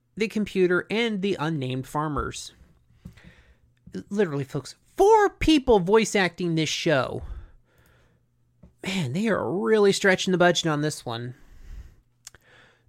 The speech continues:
So, anyway, Merman's useless. So, he begs Skeletor for help. Skeletor's like, "Um, nah, no, I'm Skeletor.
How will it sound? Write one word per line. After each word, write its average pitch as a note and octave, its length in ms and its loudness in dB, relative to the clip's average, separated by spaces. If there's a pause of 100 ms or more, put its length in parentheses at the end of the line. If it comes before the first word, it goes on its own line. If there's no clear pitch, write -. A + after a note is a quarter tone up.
So, A#3+ 400 4 (320)
anyway, E3+ 560 0 (520)
Merman's A#3 460 2
useless. D#3+ 720 -2 (580)
So, G#3+ 340 2 (260)
he D4+ 140 2
begs F3+ 380 2
Skeletor - 840 -2
for G2+ 220 -10
help. C#3+ 480 -4 (400)
Skeletor's G#3 520 0
like, E3+ 200 0 (640)
"Um, D#3 320 2 (580)
nah, E3+ 520 4 (500)
no, F#3 500 4 (120)
I'm A3 260 4
Skeletor. A#3 800 4